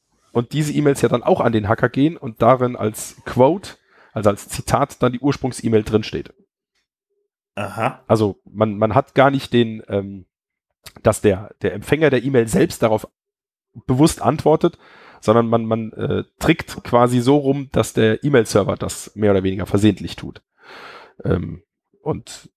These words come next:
Speaker 1: dieser, äh, schickt dann quasi eine Nicht-Zustellbarkeitsnachricht oder sowas und da drin ist aber als Anhang die Ursprungsnachricht drin.
Speaker 2: Aha.
Speaker 1: Und diese Nicht-Zustellbarkeitsnachricht geht halt über den manipulierten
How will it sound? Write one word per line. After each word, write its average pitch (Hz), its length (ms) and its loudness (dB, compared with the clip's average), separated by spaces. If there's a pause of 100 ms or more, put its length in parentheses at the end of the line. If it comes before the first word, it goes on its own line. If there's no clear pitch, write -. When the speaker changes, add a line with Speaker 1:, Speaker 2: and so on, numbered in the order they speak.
(340)
Speaker 1:
dieser, 90 480 0
äh, 95 260 -8
schickt - 300 -4
dann 92 240 -2 (160)
quasi 92 360 -2
eine 104 360 -10
Nicht-Zustellbarkeitsnachricht 120 1300 0
oder 101 160 -2
sowas 101 300 -4
und - 300 -10
da 98 100 4
drin 104 200 -2
ist 117 140 -6
aber 101 160 0
als 98 200 -8
Anhang 117 400 0
die 104 120 -16
Ursprungsnachricht 117 760 -6
drin. 180 240 0
Speaker 2:
Aha. 110 340 -2 (160)
Speaker 1:
Und 101 140 -6
diese 101 180 0
Nicht-Zustellbarkeitsnachricht 113 1300 0
geht 120 140 2
halt 110 120 0
über 107 100 -2
den 101 100 -4
manipulierten 107 680 -4